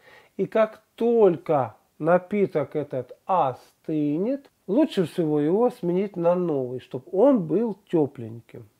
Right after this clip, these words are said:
Это пока вводная часть в гипертонию.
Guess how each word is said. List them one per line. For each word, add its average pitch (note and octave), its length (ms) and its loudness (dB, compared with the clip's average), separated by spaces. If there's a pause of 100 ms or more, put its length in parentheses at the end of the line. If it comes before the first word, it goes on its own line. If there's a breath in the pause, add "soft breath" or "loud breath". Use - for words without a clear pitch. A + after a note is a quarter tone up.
Это A#3+ 280 6
пока A3 380 8
вводная D#3 880 4
часть B3+ 560 2
в D#3+ 140 -8
гипертонию. E3 800 -2